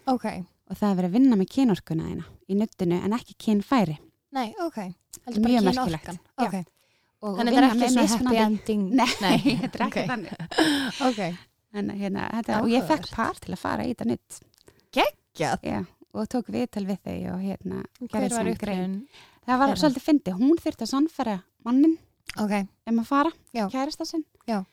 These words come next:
Speaker 2: Og þau fara sem sagt í viðtal fyrst, svo fóru þau í sitt hvert
Speaker 1: Var það
Speaker 2: herbergi.
Speaker 1: undir nafni viðtalið?
Speaker 2: Nei.
Speaker 1: Nei, ok.
Speaker 2: Hérna, ég er með rosa mikið af viðtölum sem að fólk
Speaker 1: Eru.
Speaker 2: vill ekki láta
Speaker 1: Ok.
Speaker 2: nafn síns og ég virði það.
Speaker 1: Já, algjörlega.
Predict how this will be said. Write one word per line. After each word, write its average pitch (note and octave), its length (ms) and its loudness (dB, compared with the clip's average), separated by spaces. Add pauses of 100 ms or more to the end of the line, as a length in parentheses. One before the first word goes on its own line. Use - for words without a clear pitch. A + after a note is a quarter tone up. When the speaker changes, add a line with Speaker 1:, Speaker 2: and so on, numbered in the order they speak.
(180)
Speaker 2:
Og G#3+ 80 -12
þau B3 120 2
fara C#4+ 280 2
sem G#3+ 120 -2
sagt G3+ 220 -4
í F#3+ 100 -6
viðtal B3 400 -4
fyrst, - 320 -8
svo A#3+ 100 -6
fóru G#3 220 -6
þau F#3+ 100 -4
í F#3 60 -6
sitt B3+ 200 -8
hvert - 140 -14
Speaker 1:
Var A#3+ 160 4
það B3+ 80 4
Speaker 2:
herbergi. B3 100 2
Speaker 1:
undir B3+ 120 0
nafni F3+ 380 -4 (260)
viðtalið? E3 320 -4
Speaker 2:
Nei. E3 260 -8 (100)
Speaker 1:
Nei, F3 180 -8 (180)
ok. F#3+ 140 -4
Speaker 2:
Hérna, G3+ 500 -4
ég A#3+ 300 -2
er B3+ 40 0
með C4+ 140 0
rosa D#4 180 0
mikið C#4 200 4
af B3+ 100 -2
viðtölum A3+ 280 -2
sem A3+ 200 -2
að A3 140 -4 (360)
fólk A#3 120 -6
Speaker 1:
Eru. G3+ 80 -6
Speaker 2:
vill A3 220 0
ekki G3+ 420 -8
láta C4+ 120 0
Speaker 1:
Ok. G#3+ 140 -4
Speaker 2:
nafn G#3 160 -4
síns F#3 160 -8
og G#3+ 80 -6
ég A3 160 -4
virði A3 260 -4
það. F#3 200 -12 (100)
Speaker 1:
Já, G#3+ 240 -4
algjörlega. A3+ 440 -8